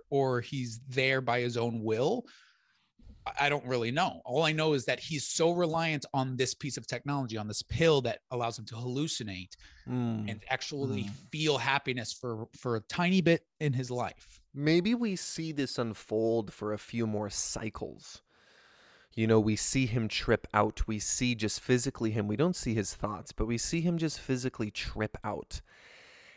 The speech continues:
Speaker 2: And he, and he's there, and he starts sweating again, and he starts panicking in the corner, waiting, anticipating the next pill that's gonna come through. And we see it happen again, and we see it happen again, and we see it happen a few times. And then I think at one point, I think maybe we see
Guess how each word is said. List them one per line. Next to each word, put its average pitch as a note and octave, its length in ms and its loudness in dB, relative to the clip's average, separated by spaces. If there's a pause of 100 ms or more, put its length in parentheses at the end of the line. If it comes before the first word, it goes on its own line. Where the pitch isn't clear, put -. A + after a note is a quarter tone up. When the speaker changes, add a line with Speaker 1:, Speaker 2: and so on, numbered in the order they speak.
(100)
Speaker 2:
And A2+ 160 2
he, A2+ 160 0
and A2 100 0
he's G#2 220 0
there, A2 280 4
and A2 80 -4
he A2 80 -6
starts G#2+ 300 -6
sweating A2+ 480 0
again, G#2+ 240 -2
and G#2+ 120 -4
he G#2+ 60 -6
starts - 280 -6
panicking G#2+ 520 2
in G2+ 100 0
the G2 60 -2
corner, G#2+ 400 -2
waiting, G#2+ 480 2
anticipating G#2 1000 0
the G2 60 0
next - 340 -2
pill G#2 180 2
that's G#2 160 -4
gonna G#2 180 -4
come G#2 200 -8
through. G#2+ 400 -4 (440)
And G2+ 140 -2
we A2 80 2
see A#2 240 0
it A2+ 80 2
happen G#2+ 300 0
again, G#2+ 360 2
and G#2 80 -4
we G#2+ 80 -4
see - 200 -8
it G#2 80 -8
happen - 260 -8
again, A2 260 4
and G#2+ 80 4
we G#2 60 4
see C3 160 0
it A#2+ 80 2
happen B2+ 240 0
a G#2+ 60 4
few A#2 320 0
times. G#2 560 0 (440)
And A#2+ 140 4
then C3 80 6
I C#3+ 80 8
think D#3 300 2
at B2+ 100 4
one A2+ 320 6
point, C3+ 560 2
I A2 140 0
think A#2+ 360 -2
maybe A2 460 2
we G2 240 -2
see A2 1040 2